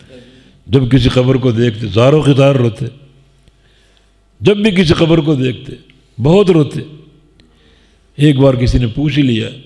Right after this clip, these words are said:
کہ آپ کے سامنے جنت کا ذکر آتا ہے، جہنم کا ذکر آتا ہے، اس قدر آپ نہیں روتے، قبر کو دیکھ کر کیوں روتے؟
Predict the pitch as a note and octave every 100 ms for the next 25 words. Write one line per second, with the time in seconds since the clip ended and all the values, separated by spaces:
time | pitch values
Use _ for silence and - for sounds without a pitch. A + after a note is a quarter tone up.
0 | _ _ _ _ _ _ _ C3 C3+ B2+
1 | A#2+ A#2 B2+ B2 G#2+ A2+ C3+ C#3+ C3+ A#2
2 | A2+ A#2+ A2 G2 A2 A#2 - _ _ _
3 | _ _ - F#2+ A2 C#3 E3+ E3+ E3 C#3
4 | C3+ B2 A#2 A#2+ A#2+ - - _ _ _
5 | _ _ _ _ - C3+ - C#3+ C#3+ C3+
6 | A#2 D#3 D#3 B2 G2 C3 G#3 - _ _
7 | _ _ _ _ - E3 G#3 G3 G#3+ G#3
8 | F3 F#3+ D#3+ E3 B2+ A2